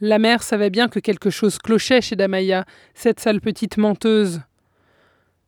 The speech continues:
L'homme secoua la tête. Quoi qu'il en soit, il faut la protéger du froid. La température va augmenter à l'approche de l'équatoriale,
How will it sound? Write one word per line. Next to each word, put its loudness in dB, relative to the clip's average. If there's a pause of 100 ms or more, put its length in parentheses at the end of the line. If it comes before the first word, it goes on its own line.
(140)
L'homme 4
secoua 0
la 2
tête. -6 (360)
Quoi 2
qu'il -6
en -4
soit, 0 (120)
il -2
faut -2
la 2
protéger -4
du -8
froid. -4 (500)
La 2
température 0
va 2
augmenter 0
à 2
l'approche -2
de 0
l'équatoriale, 0